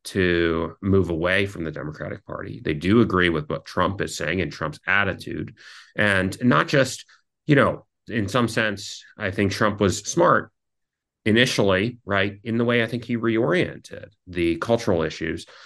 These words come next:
away from issues like abortion, uh, gay marriage, right, that were really dominant in, you know, kind of discourse, uh, in, in the Republican Party. Um, the Republican Party was seen as a very socially conservative party.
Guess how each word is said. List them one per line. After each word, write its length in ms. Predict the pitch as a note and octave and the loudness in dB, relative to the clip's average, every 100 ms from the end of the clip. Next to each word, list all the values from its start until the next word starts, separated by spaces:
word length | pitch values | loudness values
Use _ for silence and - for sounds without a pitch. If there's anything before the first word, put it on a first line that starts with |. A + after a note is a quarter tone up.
| - - _ _ _ A#2+ | -20 -20 _ _ _ 2
away 580 | A2+ G#2+ G#2 G#2+ G#2+ | 4 4 4 4 2
from 540 | G#2 A2 G#2 G2 F#2+ F#2+ | 0 0 2 2 0 -2
issues 380 | A2+ B2 A#2+ G#2 | -4 -2 -4 -2
like 180 | F#2+ F2+ | -2 -2
abortion, 880 | D#2 E2 D#2+ E2 F#2+ F#2+ F2+ F2 - _ | -4 -2 -2 -2 -2 -2 -2 -6 -12 _
uh, 280 | F2+ E2 D2+ | -8 -6 -6
gay 260 | - F#2+ F#2+ | -4 0 2
marriage, 600 | F2 E2 E2 E2 D#2+ - | 4 2 2 -2 -6 -4
right, 320 | F2 D#2+ D2+ | 0 0 -2
that 160 | G2 D2+ | -2 0
were 180 | F2+ D#2+ | 0 2
really 280 | B2 A#2 E2 | 4 2 2
dominant 720 | E2 D#2+ A2+ G2 D#2+ - F2 | -2 -2 0 -2 -4 -10 -8
in, 400 | D#2+ D#2+ E2+ F#2 | -6 -6 -8 -14
you 220 | F#2+ F#2 | -8 -4
know, 120 | E2 D#2 | -2 -2
kind 240 | D#2 E2 | -4 -4
of 120 | D#2 | -2
discourse, 840 | D#2+ F#2+ - F2+ E2 E2 - - - | -2 -2 -2 0 2 0 -2 -8 -6
uh, 160 | F2+ E2+ | -4 -2
in, 240 | F2 E2+ | -4 -4
in 80 | F2 | -4
the 80 | F2 | -2
Republican 440 | E2 F2+ F2 E2 | 0 -2 -4 -6
Party. 540 | D2+ F2+ F2 F2 E2+ E2 - - - | 0 2 4 2 0 -4 -14 -20 -8
Um, 160 | - F2 | -2 2
the 80 | E2 | 2
Republican 360 | E2 E2+ E2 | 0 -2 -4
Party 180 | E2 D#2+ | -2 -2
was 100 | D#2 | -2
seen 120 | F2+ | -4
as 100 | D#2+ | -4
a 40 | D#2+ | -2
very 160 | D#2 | -2
socially 460 | D2+ F#2 D#2+ - E2+ | -2 -2 -2 -2 -6
conservative 760 | D#2+ D#2 - G2 F#2 F2+ D#2+ | -4 -8 0 2 4 2 -2
party. 420 | - F2 E2+ E2 | 0 0 0 -2